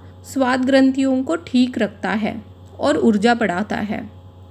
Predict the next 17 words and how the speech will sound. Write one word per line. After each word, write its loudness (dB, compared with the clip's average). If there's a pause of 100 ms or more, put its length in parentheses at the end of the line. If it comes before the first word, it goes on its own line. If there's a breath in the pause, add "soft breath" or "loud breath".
(380 loud breath)
इसके 0
प्रयोग 2
से -4
स्वाद -2
ग्रंथि 0
ठीक 0
रहते -2
हैं। -8 (1500 loud breath)
तो 4
दोस्तों, 0 (460 loud breath)
ये 2
थी 2 (580)
जानकारी 0
मसालों 0
के -4
बारे -2
में। -6